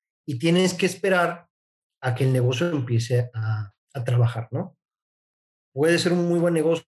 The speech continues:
en el que te puede dar muy rápido o puede ser a largo plazo. Y ahí tú tienes que ir cuidando para antes de volver a reinvertir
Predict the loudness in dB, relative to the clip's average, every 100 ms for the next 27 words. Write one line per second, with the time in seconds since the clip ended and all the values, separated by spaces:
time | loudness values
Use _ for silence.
0 | -2 -2 -2 -6 -4 0 2 4 2 2
1 | 0 0 0 0 -4 -12 -10 -2 0 0
2 | -4 -2 0 0 -2 0 0 0 -4 -14
3 | _ _ _ _ _ _ -2 0 2 0
4 | 0 0 -2 -4 0 2 2 0 -2 -8
5 | _ _ _ -4 -2 -2 0 2 2 2
6 | 0 0 0 0 0 -2 -2 -4 -4